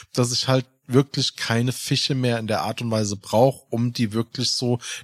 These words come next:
nachzu-, zu, zu, so, so, um, also ich, ich nehme einfach Aufnahmen von Fischen, mach mir das in der Röhre recht gut zurecht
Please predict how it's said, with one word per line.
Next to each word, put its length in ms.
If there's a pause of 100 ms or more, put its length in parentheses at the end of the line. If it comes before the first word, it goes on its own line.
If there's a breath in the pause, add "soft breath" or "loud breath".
nachzu-, 600
zu, 320
zu, 400
so, 140
so, 340
um, 480 (760)
also 220
ich, 240
ich 80
nehme 160
einfach 240
Aufnahmen 500 (180 loud breath)
von 260
Fischen, 480 (840 loud breath)
mach 220
mir 140
das 100
in 60
der 180
Röhre 320
recht 380
gut 180
zurecht 560